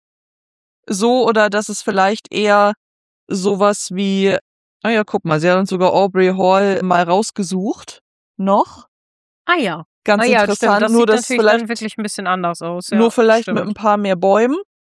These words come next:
Speaker 1: Können wir euch jetzt hier natürlich nicht zeigen, während wir drüber reden, aber ich finde, das, was sie
Speaker 2: Rotham,
Speaker 1: raus-
Speaker 2: Rotham Park stellt das in, in Hertfordshire,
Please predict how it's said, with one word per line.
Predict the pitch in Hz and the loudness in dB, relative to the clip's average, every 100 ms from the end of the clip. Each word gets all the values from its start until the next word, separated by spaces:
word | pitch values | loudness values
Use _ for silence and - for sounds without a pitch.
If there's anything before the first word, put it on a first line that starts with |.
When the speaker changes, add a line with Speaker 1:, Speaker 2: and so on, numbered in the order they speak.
| _ _ _ _ - | _ _ _ _ -6
Speaker 1:
Können | - 196 | 0 2
wir | 180 | 2
euch | 185 | 2
jetzt | 190 - | -2 -2
hier | 190 | -2
natürlich | 180 180 170 | -2 -2 -2
nicht | 165 - | -4 -4
zeigen, | 208 196 185 | 0 0 0
während | 175 170 170 | -2 -2 -4
wir | 170 | -6
drüber | 165 170 165 | -4 -2 0
reden, | 175 208 208 | -2 -2 -2
aber | 170 | -2
ich | 170 | -2
finde, | 202 202 175 | -2 -2 0
das, | 185 | 2
was | 208 247 | 2 2
sie | 269 | 2
Speaker 2:
Rotham, | 294 269 | 0 0
Speaker 1:
raus- | 240 - - | -2 -10 -10
Speaker 2:
Rotham | 196 202 247 - 302 247 | -4 0 0 0 -2 -2
Park | - 202 180 165 - | 0 2 2 0 -6
stellt | - - 180 180 - | -12 -2 0 0 0
das | 165 - - | -2 -2 -6
in, | 190 190 | -2 0
in | 185 185 190 180 | 0 -2 -2 0
Hertfordshire, | 202 196 202 - 190 190 - 185 180 175 | 2 2 0 -2 0 0 -2 0 2 2